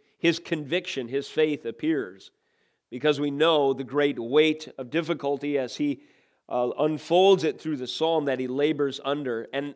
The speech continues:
and manifests faith in spite of it all. The Lord, his Savior, is his Savior in spite of all the sorrows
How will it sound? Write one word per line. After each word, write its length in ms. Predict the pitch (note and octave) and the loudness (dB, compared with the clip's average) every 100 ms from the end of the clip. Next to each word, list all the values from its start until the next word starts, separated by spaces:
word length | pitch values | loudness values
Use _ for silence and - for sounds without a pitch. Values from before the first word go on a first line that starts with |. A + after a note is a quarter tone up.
| - | -2
and 240 | D3+ D#3 | -2 4
manifests 600 | D#3+ G#3 A#3 F3 F3 - | 6 6 4 2 0 0
faith 340 | - F#3 D3+ - | -2 0 0 -2
in 140 | C3 | -10
spite 400 | - - D3 C3 | -10 -8 -4 -4
of 80 | G#2+ | -4
it 80 | G#2+ | -6
all. 360 | G#2+ G2+ - _ _ _ _ _ _ _ _ - | -6 -8 -14 _ _ _ _ _ _ _ _ -2
The 100 | D3 | 2
Lord, 280 | D#3+ F3+ D#3 | 4 4 4
his 180 | D3+ - | -2 -2
Savior, 560 | E3+ F3+ C#3 B2+ E3 _ _ _ _ _ | 2 2 2 -2 -6 _ _ _ _ _
is 280 | F3+ A#3+ - | 2 2 2
his 200 | D#3+ B2+ | -4 -4
Savior 480 | - A#2 A2+ C#3 D3+ _ _ _ - | -2 -2 -2 -4 -6 _ _ _ 0
in 140 | D#3 | 0
spite 440 | D3 - G3+ G#3 F3 | 0 4 6 6 4
of 100 | C3+ | 0
all 320 | D#3+ F#3 G#3 | 2 4 4
the 100 | F#3+ | 0
sorrows 680 | - F#3 F#3+ C#3 G2 - | -2 0 2 0 -4 -14